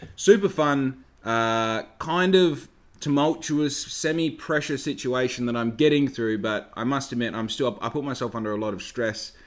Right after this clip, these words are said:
I put myself under a lot of pressure, not necessarily to not make mistakes, but I just want it to look like I knew what I was doing from the get-go. Now, if you're following the whole story, obviously those first twenty hand-printed tees, the O P design, which is,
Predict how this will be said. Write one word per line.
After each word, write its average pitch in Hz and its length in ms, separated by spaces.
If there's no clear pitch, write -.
I - 40
put 139 120
myself 135 220
under 120 140
a 120 80
lot 120 100
of 107 100
pressure, 120 460
not 247 160
necessarily 196 500
to 113 120
not 151 160
make 135 180
mistakes, 113 720
but 139 160
I 143 100
just 170 280
want 165 120
it 143 100
to 143 100
look 147 180
like 135 240
I 117 80
knew 127 240
what 120 140
I 117 40
was 104 140
doing 110 240
from 104 140
the 95 80
get-go. - 460
Now, 127 300
if 120 100
you're 123 100
following 165 320
the 151 100
whole 139 180
story, 107 400
obviously 151 380
those 131 260
first 143 420
twenty 131 320
hand-printed 123 640
tees, 110 340
the 117 140
O 123 160
P 120 220
design, 107 420
which 104 220
is, 104 400